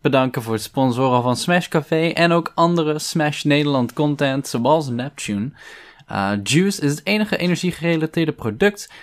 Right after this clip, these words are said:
dat verkrijgbaar is als poeder en daar kan je vervolgens een lekker stappie van maken.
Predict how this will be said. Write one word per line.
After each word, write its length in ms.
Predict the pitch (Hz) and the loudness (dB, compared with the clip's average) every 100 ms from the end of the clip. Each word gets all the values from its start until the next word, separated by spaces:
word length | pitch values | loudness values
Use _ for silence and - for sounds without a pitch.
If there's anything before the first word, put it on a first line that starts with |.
| - | -10
dat 160 | 139 - | -8 -8
verkrijgbaar 420 | - 143 135 127 | 0 4 4 2
is 140 | 104 | -4
als 180 | 104 - | -6 -8
poeder 380 | - 240 214 214 - - _ | -4 0 0 -2 -12 -20 _
en 100 | - | -4
daar 100 | 123 | -2
kan 120 | 117 131 | 0 0
je 80 | |
vervolgens 440 | 117 117 135 123 120 | 0 2 2 0 -4
een 140 | 131 117 | -2 0
lekker 340 | 117 117 120 | 0 -2 -4
stappie 480 | - - 147 131 127 | -6 0 0 2 -2
van 180 | 104 104 | -2 -2
maken. 460 | 101 95 95 - | -2 -4 -8 -14